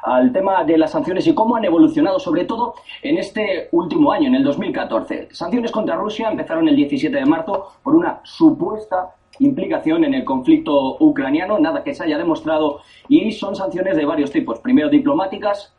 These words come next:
económicas, militares y después han sido individualizadas.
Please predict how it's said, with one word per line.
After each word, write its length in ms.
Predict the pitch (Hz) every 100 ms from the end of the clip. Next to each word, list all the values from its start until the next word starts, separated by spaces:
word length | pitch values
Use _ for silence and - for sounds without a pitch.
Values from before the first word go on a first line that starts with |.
| -
económicas, 840 | 240 285 339 359 185 185 - - -
militares 500 | 349 147 151 151 160
y 60 |
después 340 | 147 - 151 151 - _ _
han 140 | - 143
sido 380 | 151 147 143 - _ _ -
individualizadas. 1080 | 147 139 135 131 120 - - - - -